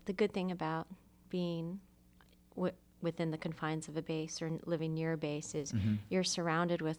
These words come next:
Speaker 1: other spouses who are going through the same thing, so you don't really notice.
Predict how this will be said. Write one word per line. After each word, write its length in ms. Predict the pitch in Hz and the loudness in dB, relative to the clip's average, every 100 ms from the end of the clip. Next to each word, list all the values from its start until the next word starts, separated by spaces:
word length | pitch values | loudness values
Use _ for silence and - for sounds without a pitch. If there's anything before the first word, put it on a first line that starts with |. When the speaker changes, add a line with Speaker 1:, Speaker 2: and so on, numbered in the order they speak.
| - | 2
Speaker 1:
other 200 | 180 170 | 4 4
spouses 600 | 165 - 143 147 143 139 | 2 0 2 2 0 -2
who 100 | - | 0
are 80 | 160 | 0
going 240 | 160 147 | 2 0
through 100 | 156 151 | -2 -4
the 80 | |
same 280 | 160 165 151 | -2 0 0
thing, 200 | 156 170 | 0 0
so 160 | 165 180 | 0 0
you 40 | |
don't 220 | 170 170 - | 2 2 2
really 260 | 170 156 | 2 2
notice. 600 | 156 156 156 - - - | 2 2 2 -2 -6 -10